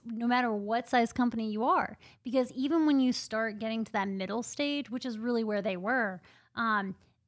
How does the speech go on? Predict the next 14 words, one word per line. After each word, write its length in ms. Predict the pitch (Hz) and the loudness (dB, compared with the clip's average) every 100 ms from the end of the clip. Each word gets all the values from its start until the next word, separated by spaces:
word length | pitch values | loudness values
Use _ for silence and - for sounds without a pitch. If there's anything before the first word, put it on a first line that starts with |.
| 220 | -2
th-, 200 | 247 202 202 | -2 -2 -4
they 200 | 247 262 | -4 -4
have 240 | 262 269 | -6 -6
to 100 | 254 | -2
make 380 | 240 233 226 - | -2 -2 -6 -10
calculated 580 | - 226 247 233 214 202 | -12 -8 -4 -4 -4 -6
decisions 500 | 214 226 220 240 240 | -8 -8 -6 -4 -4
as 100 | 226 | -4
well, 340 | 330 311 - - _ | -2 -2 -4 -16 _
because 240 | 240 262 226 | -4 -2 0
they're 180 | 254 - | -2 -2
also 320 | 240 294 294 269 | -2 -2 -4 -4
getting 280 | 220 220 | -2 -4
solicited 560 | 202 202 196 - 190 190 | -6 -8 -10 -10 -10 -12